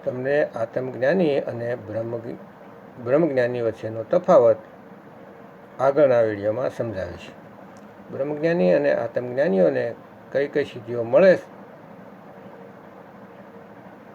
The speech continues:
આત્મજ્ઞાનીઓ કહે છે કે મને અનંત લોક દેખાય છે, તો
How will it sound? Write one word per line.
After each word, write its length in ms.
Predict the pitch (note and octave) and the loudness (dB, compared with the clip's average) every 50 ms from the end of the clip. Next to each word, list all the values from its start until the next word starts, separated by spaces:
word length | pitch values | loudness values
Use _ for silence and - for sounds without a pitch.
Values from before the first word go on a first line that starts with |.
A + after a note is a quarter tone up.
| - - - - - - - - - | -20 -20 -20 -20 -20 -20 -18 -10 -8
આત્મજ્ઞાનીઓ 640 | A#2+ B2+ - - D3 C3+ B2+ B2+ C3+ C3 B2+ B2 A#2 | -8 -4 -4 -4 -4 -4 -4 -4 -4 -2 -2 -4 -4
કહે 200 | - C#3+ D#3 D#3+ | -2 0 0 0
છે 160 | C#3+ D#3 D#3+ | 2 0 0
કે 100 | D#3 C#3+ | 2 2
મને 260 | C3 B2+ B2+ B2+ C3 | 0 0 2 0 0
અનંત 640 | - - - C3+ C#3 D3 D3+ D#3 E3 E3 E3 D#3+ C#3+ | -2 -2 -2 -6 -4 -4 -2 0 0 0 -2 -4 -2
લોક 220 | C3 C3 B2+ A#2+ | -2 -2 -2 -2
દેખાય 360 | A#2 - E3 D#3+ - F3+ E3+ | -4 -6 -4 0 2 2 2
છે, 300 | D3+ - B2+ A#2+ A2+ A2+ | 2 0 -4 -2 -2 -2
તો 420 | G#2+ - - D3+ E3+ E3+ D#3 C#3+ | -4 -2 0 4 4 6 6 4